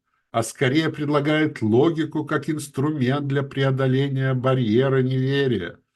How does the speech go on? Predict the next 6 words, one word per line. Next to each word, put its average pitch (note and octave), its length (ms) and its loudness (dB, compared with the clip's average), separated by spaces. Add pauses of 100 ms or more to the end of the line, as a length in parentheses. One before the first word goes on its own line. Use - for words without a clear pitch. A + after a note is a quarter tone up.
(240)
подчеркивая, C3 840 2
что C3+ 220 -4
в B2 60 -2
условиях C3+ 800 0 (220)
абсолютной B2 960 0
неопределенности A2 1600 -2